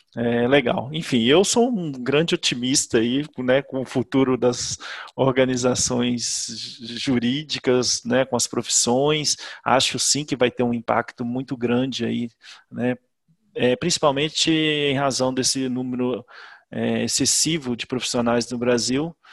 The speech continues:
mas eu tenho essa relação de, né, de acreditar. É, e eu quero saber de você, né, se você tem essa visão otimista também,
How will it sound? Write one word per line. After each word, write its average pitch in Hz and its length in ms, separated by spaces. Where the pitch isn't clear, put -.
mas 135 260
eu 180 120
tenho 156 340
essa 139 180
relação 123 500
de, 120 340
né, 123 200
de 127 120
acreditar. - 880
É, 123 680
e 151 80
eu 165 80
quero 170 140
saber 160 280
de 165 80
você, 180 520
né, 139 280
se - 180
você 175 360
tem 196 180
essa - 180
visão 143 380
otimista 151 680
também, 143 600